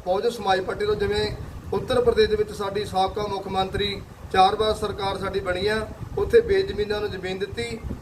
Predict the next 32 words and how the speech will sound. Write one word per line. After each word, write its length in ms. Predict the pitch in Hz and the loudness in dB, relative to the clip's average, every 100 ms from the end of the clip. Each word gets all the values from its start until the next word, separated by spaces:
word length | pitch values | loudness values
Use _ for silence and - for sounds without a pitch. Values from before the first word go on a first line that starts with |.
| - | 0
ਔਰ 520 | 190 214 214 220 208 - - - - | 2 4 4 4 0 -4 -16 -18 -6
ਸਾਬਕਾ 400 | 185 214 240 214 | 2 2 4 0
ਸ਼੍ਰੀ 140 | 208 208 | 0 -2
ਦੀ 160 | 208 | 2
ਆਵਾਸ 360 | 220 180 180 180 | 4 6 4 4
ਯੋਜਨਾ 260 | 196 196 196 | -2 -2 -4
ਇੱਕ 160 | 196 | -4
ਤਿਆਰ 320 | 202 196 190 | -4 2 0
ਕੀਤੀ 280 | 185 190 196 | 0 -8 -8
ਸੀ। 240 | 185 202 202 - - - | -8 -8 -10 -16 -18 -2
ਸਾਬਕਾ 360 | 185 196 220 202 | 0 0 -2 -2
ਸ਼੍ਰੀ 200 | - 202 | -2 0
ਰਾਮ 220 | 196 196 | 0 0
ਜੀ 80 | 196 | 0
ਨੇ 100 | 214 | 0
ਉਹਨਾਂ 400 | 208 208 214 208 | 0 0 0 2
ਨੂੰ 240 | 208 190 - - - - | 0 -2 -6 -14 -14 -4
ਇੱਕ 160 | 190 196 | -2 2
ਦਸ 240 | 180 185 | 4 4
ਰੁਪਏ 160 | 208 208 | 2 0
ਦਾ 140 | 208 | 0
ਫਾਰਮ 280 | 208 180 190 | 2 2 2
ਭਰ 200 | 202 190 | -4 -2
ਕੇ 160 | 196 190 | 0 2
ਅੱਜ 140 | 190 202 | 2 0
ਉਹ 80 | |
ਮਕਾਨ 420 | 190 180 175 180 185 | -2 0 4 4 2
ਜਿਹੜੇ 200 | 190 190 | 0 2
ਆ, 180 | 185 175 - - - | 2 0 -8 -12 -6
ਅਮ, 180 | 214 196 | -4 -4
ਬਹੁਤ 340 | 175 185 214 | -4 -2 0
ਵਧੀਆ, 520 | 208 190 214 220 202 | -2 0 2 4 2